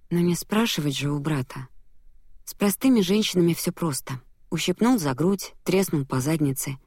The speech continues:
Я таких знаков внимания ещё в деревне навидалась,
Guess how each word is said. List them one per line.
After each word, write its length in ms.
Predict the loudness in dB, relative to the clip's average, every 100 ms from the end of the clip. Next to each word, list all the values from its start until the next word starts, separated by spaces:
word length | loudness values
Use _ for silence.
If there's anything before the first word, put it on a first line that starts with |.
| -20 -20 -20 -10 0
Я 180 | 2
таких 360 | 2 0 2 0
знаков 520 | 2 2 2 0 -2
внимания 680 | 2 4 4 4 4 4 2
ещё 280 | 2 0 -2
в 60 |
деревне 600 | 0 2 4 4 2 0 0
навидалась, 720 | 2 2 2 0 -2 -4 -8